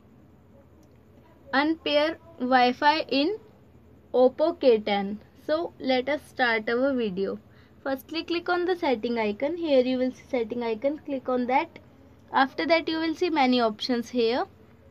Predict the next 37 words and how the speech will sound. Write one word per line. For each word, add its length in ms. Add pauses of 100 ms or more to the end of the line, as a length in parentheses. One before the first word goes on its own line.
(140)
Click 240
on 160
the 220
Wi-Fi. 380 (960)
After 320
that 280
here 280
you 180
will 180
see 220
our 240
device 380
is 140
already 540
connected 600
to 60
a 220
Wi-Fi. 480 (1160)
After 360
that 260
click 180
on 200
that 340
eye 320
option 440 (200)
on 180
the 100
circle. 460 (420)
After 360
that 260
here 220
you 180
will 140
see 160
many 320
options 420
again. 340